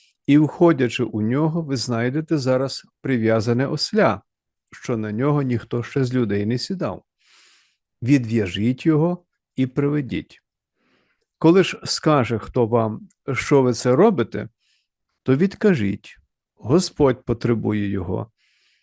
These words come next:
і він відійшле його зараз же сюди". І вони відійшли і знайшли те осля, що прив'язане було коло воріт з надвору при дорозі,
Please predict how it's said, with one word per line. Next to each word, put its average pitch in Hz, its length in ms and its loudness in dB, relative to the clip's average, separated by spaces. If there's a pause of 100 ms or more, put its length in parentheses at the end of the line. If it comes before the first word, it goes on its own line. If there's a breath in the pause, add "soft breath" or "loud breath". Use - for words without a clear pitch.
(240)
і 135 140 4
він 202 220 4
відійшле 156 540 0
його 135 520 0 (1160)
зараз 127 400 4
же 107 180 0
сюди". 104 440 -10 (1160 soft breath)
І 135 100 0
вони 127 260 2
відійшли 110 580 2
і 139 100 2
знайшли 113 460 -4
те 113 120 -4
осля, 123 600 2
що - 240 -6
прив'язане 123 720 2
було 113 300 0
коло 113 280 0
воріт 113 360 0
з 101 100 -8
надвору 117 600 0
при 113 200 -2
дорозі, 107 600 -4